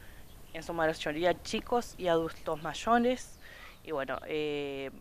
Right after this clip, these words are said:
la idea es llegar a, a juntar cien cajas. Nosotros vamos a hacer la colecta hasta el día veintiuno de diciembre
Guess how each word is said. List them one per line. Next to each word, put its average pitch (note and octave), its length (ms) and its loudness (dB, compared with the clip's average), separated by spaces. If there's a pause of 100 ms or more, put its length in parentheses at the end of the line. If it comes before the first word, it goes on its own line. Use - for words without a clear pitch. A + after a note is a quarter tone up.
la E3 200 6
idea G3+ 280 8
es A#3+ 120 0
llegar G3+ 200 4
a, G#3+ 180 4
a - 80 -6
juntar G#3 360 4
cien C#4 360 4
cajas. C#4+ 500 8 (220)
Nosotros G3 400 0
vamos G#3 220 6
a - 20 -6
hacer F#3+ 160 0
la F#3+ 100 6
colecta F3+ 300 0
hasta F3+ 140 -4
el E3+ 80 -2
día F3 220 4
veintiuno E3+ 520 0
de F#3 80 4
diciembre F4 680 4